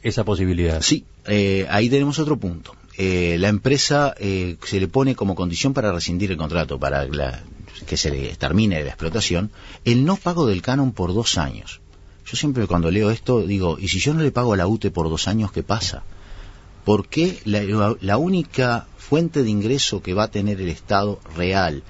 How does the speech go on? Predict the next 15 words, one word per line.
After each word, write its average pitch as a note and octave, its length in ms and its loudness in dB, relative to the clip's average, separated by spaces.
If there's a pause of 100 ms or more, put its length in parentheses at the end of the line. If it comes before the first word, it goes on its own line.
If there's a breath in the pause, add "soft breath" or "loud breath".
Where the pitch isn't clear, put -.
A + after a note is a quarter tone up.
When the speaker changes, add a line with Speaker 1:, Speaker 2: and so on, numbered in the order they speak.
(180 loud breath)
Speaker 2:
relacionada G2+ 560 2
con G#2 180 -2
la F2+ 140 2
venta, G#2+ 340 0
sin C3+ 220 0
tener B2 220 0
en G#2+ 100 0
cuenta A2 300 0
la F#2+ 100 4
rentabilidad F2+ 580 2
que G#2 100 0
puede G2 140 0
obtener F#2 240 0
la F2+ 120 2
empresa, E3 500 0